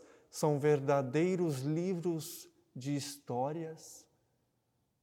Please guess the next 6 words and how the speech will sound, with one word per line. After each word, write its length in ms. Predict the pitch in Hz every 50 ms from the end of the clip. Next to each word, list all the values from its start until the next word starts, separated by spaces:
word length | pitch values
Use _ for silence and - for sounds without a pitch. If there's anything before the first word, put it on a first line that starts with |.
| _ _ _ _ _ _ _ _
dos 280 | 131 127 131 - - -
quais 420 | - 139 135 139 143 135 131 -
nós 300 | 135 139 143 143 - -
podemos 560 | - - 127 113 127 139 139 131 131 120 117
aprender 580 | 131 120 - - 131 123 120 127 131 127 107 104
muito. 540 | 113 113 120 117 120 113 - - - -